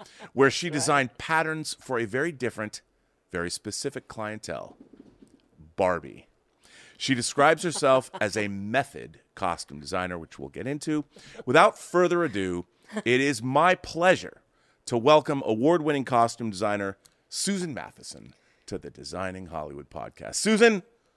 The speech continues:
Speaker 2: Wow,
Speaker 1: my God, it
Speaker 2: Robert.
Speaker 1: is such an honor to talk to you.
Speaker 2: <laughs>
Speaker 1: Thank you for being here.
Speaker 2: It's
Speaker 1: And
Speaker 2: an
Speaker 1: I,
Speaker 2: honor to talk to you.
Speaker 1: I mean, I gotta start. I gotta, I just, I was telling you earlier, I'm obsessed with The Big Short.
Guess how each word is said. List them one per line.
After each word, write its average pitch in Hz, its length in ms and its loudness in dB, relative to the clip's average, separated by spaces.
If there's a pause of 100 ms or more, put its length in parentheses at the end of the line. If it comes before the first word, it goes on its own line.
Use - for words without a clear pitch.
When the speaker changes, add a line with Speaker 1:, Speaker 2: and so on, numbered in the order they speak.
(180)
Speaker 2:
Wow, 175 320 0
Speaker 1:
my 196 140 10
God, 165 400 6
it 160 60 4
Speaker 2:
Robert. 147 80 8
Speaker 1:
is 123 120 2
such 156 260 0
an 139 80 0
honor 123 260 0
to 104 80 -8
talk 107 280 0
to 113 80 -6
you. 240 280 2 (480)
Speaker 2:
<laughs> - 80 -10
Speaker 1:
Thank 294 240 6
you 135 40 -2
for 123 120 0
being 117 160 0
here. 110 120 0
Speaker 2:
It's 110 80 2
Speaker 1:
And - 80 6
Speaker 2:
an 247 60 2
Speaker 1:
I, 254 40 2
Speaker 2:
honor 285 160 4
to 254 100 -2
talk 247 280 0
to 240 120 -8
you. 208 340 -2 (180)
Speaker 1:
I 127 80 2
mean, 139 120 4
I 147 80 6
gotta 151 160 4
start. 95 360 -2
I 107 100 -4
gotta, 120 300 -2
I 113 80 -6
just, 113 320 -14
I 107 60 -6
was 95 160 -10
telling 143 240 -6
you 127 80 -6
earlier, 113 380 -4
I'm 92 160 -8
obsessed - 420 -6
with 101 80 -12
The 104 60 -16
Big 90 180 -10
Short. 50 320 -14